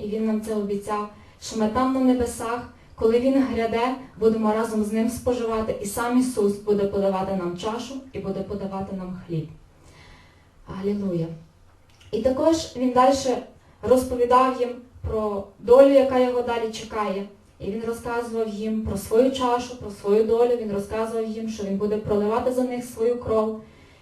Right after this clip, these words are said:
Він говорив їм про те, що він за них віддасть і за всіх, хто повірить їхньому слову, свою душу. Всю свою душу віддасть.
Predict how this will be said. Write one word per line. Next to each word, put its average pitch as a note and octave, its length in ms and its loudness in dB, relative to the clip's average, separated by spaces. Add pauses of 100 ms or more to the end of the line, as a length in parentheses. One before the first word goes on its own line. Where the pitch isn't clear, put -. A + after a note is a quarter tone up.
Він G3+ 120 4
говорив A3 380 4
їм B3 140 -4
про A#3 120 -4
те, A#3+ 180 -6
що - 180 -12
він A3 320 -8
за A3 140 -4
них C4 300 4
віддасть B3 560 0 (400)
і G#4+ 60 -8
за A#3 140 0
всіх, C4+ 300 -4
хто B3 120 0
повірить A#3+ 420 2
їхньому B3 380 -2
слову, A3+ 380 0
свою A3 340 0
душу. G#3+ 460 -2 (380)
Всю C4 300 0
свою B3+ 300 0
душу G#3+ 380 -2
віддасть. F3+ 400 -6